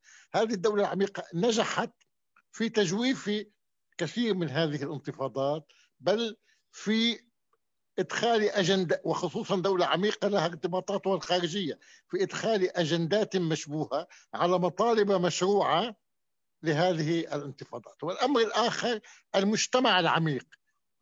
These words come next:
هذه الثورات لم تدرك أن في دولنا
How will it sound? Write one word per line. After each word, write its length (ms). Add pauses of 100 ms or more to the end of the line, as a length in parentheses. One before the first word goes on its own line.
(420)
هذه 320
الثورات 600 (320)
لم 380
تدرك 640 (280)
أن 220
في 440 (300)
دولنا 720